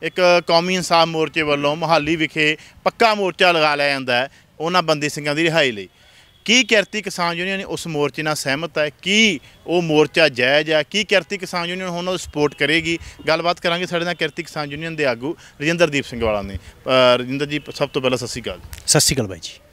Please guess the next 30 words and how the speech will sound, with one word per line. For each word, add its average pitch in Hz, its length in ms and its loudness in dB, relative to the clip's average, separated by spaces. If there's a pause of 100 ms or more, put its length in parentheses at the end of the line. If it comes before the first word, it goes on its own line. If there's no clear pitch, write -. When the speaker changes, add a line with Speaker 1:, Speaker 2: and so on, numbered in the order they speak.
(360)
Speaker 1:
ਕਿਵੇਂ 208 220 4
ਦੇਖਦੇ 180 280 2
ਹੋ 170 60 0
ਜੀ? 143 120 -2
ਪਹਿਲਾਂ 160 280 2
ਤੁਸੀਂ, 165 500 -2
ਅ, 135 260 2
ਮਾਰਚ 127 420 0
ਕੀਤਾ, 123 500 -4 (100)
ਉਹਨਾਂ 143 240 -4
ਦੀ 143 140 0
ਰਿਹਾਈ 135 320 0
ਲਈ 127 260 -4
ਤੁਸੀਂ 131 220 -12
ਹੱਥਾਂ 131 280 -8
'ਚ 131 60 -10
ਪੋਸਟਰ 135 380 -8
ਫੜ 135 200 -2
ਕੇ 135 100 -2
ਆਪਦੀ 131 140 -2
ਜਥੇਬੰਦੀ 135 380 -2
ਵੱਲੋਂ 117 220 -2
ਕਿਹਾ, 101 220 -10 (560)
ਅਸੀਂ 175 120 4
ਉਦੋਂ 190 120 6
ਸਵਾਲ 185 220 4
ਕੀਤਾ 180 180 -4
ਸੀ 185 80 -8
ਕਿ 196 100 -2
ਤੁਸੀਂ, 190 200 -4